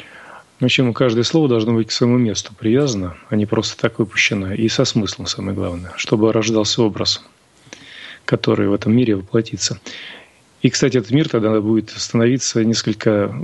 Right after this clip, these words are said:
в зависимости от того образа, который из этого слова и из ваших мыслей родился. Тут прямая взаимосвязь присутствует. Идём дальше. Вопрос эфир от Велимира.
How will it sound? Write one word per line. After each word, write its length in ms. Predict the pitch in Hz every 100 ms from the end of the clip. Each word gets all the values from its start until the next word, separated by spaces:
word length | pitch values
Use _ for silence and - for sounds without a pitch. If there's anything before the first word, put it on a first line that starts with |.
| - _
в 180 | 151 127
зависимости 600 | 110 120 120 - 113 -
от 80 | 110
того 360 | - 117 104 113
образа, 300 | 131 110 98
который 380 | - - 107 104
из 100 | 104
этого 220 | - 101
слова 480 | - 120 104 95 95
и 120 | 107
из 120 | 98
ваших 260 | 104 - -
мыслей 340 | 107 - 107
родился. 600 | 107 107 104 92 - - - -
Тут 180 | - -
прямая 320 | 117 110 101
взаимосвязь 460 | 101 104 101 104
присутствует. 680 | - 120 - - - 90 - - _ _ _ _ _ _ _ _ - - - - - - - _ -
Идём 260 | 110 143 165
дальше. 320 | 127 - 107
Вопрос 420 | 107 110 160 -
эфир 280 | 131 151 147
от 340 | 143 139 - -
Велимира. 640 | 123 123 135 120 92 92